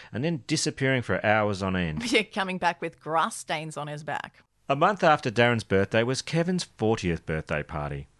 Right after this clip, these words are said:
Speaker 1: Carolyn was noticing their finances were strangely tighter than usual. It was due to all the hotel bookings and boozy lunches Kevin was having with Michelle. Despite being strapped for cash, Kevin treated himself to a seventeen thousand dollar speedboat.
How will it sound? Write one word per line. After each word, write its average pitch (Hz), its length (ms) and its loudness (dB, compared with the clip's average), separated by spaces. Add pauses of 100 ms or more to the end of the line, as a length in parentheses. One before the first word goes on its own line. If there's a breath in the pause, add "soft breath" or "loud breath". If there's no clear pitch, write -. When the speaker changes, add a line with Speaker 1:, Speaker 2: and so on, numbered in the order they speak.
(280 soft breath)
Speaker 1:
Carolyn 160 440 4
was 90 180 0
noticing 87 380 0
their 87 160 0
finances 95 640 -2
were 87 80 -4
strangely 160 580 -4
tighter 131 440 -2
than 107 200 -2
usual. 92 560 -2 (280 loud breath)
It 127 140 2
was 139 200 -2
due 160 220 0
to 135 140 -2
all 165 280 0
the 165 140 0
hotel 147 420 0
bookings 104 440 -4
and 87 220 -4
boozy 131 380 -2
lunches 101 400 -2
Kevin 104 380 -4
was 104 160 -4
having 87 260 -2
with 82 160 -4
Michelle. 85 560 -2 (840 loud breath)
Despite 175 500 2
being 143 180 4
strapped - 420 0
for 113 120 -4
cash, 92 380 -2
Kevin 202 320 0
treated 165 420 0
himself 117 480 0
to 90 140 -2
a 87 40 -2
seventeen 151 680 -2
thousand 117 440 2
dollar 98 220 2
speedboat. 76 760 -4